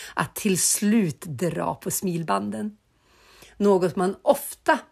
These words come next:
inte ser när det kommer till just denne karaktär.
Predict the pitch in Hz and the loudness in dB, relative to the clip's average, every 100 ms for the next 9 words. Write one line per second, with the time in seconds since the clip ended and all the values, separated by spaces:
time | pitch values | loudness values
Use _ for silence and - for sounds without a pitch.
0 | _ _ _ _ _ 359 277 233 - - | _ _ _ _ _ 6 6 4 2 2
1 | 262 208 165 160 165 185 170 - 202 165 | 4 4 4 0 2 2 2 0 -2 -2
2 | 165 - 180 156 156 - 165 143 185 185 | -4 -2 -2 -2 -6 -6 -6 -6 -6 -6
3 | - - 202 - - - 208 | -10 -10 -10 -12 -12 -12 -14